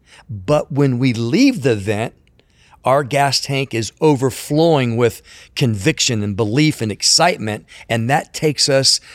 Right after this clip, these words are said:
for another three months until another quarterly event, you know, another elite academy. So it's a part of the business model.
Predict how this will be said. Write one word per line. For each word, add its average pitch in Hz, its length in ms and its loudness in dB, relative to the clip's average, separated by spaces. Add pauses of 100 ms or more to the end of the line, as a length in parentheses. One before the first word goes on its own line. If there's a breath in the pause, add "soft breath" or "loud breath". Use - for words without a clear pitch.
for 139 160 0
another 127 340 2
three 143 440 0
months 139 360 0
until 123 260 0
another 117 280 0
quarterly 120 540 0
event, 101 460 -4 (440 soft breath)
you 110 80 -6
know, 101 100 -2
another 117 300 0
elite 113 560 -2
academy. 110 760 -4 (360 loud breath)
So 135 420 0 (260 soft breath)
it's 165 240 -2
a 131 80 -4
part 175 640 0
of 120 300 -2
the 110 100 -4
business 127 600 0
model. 104 480 -2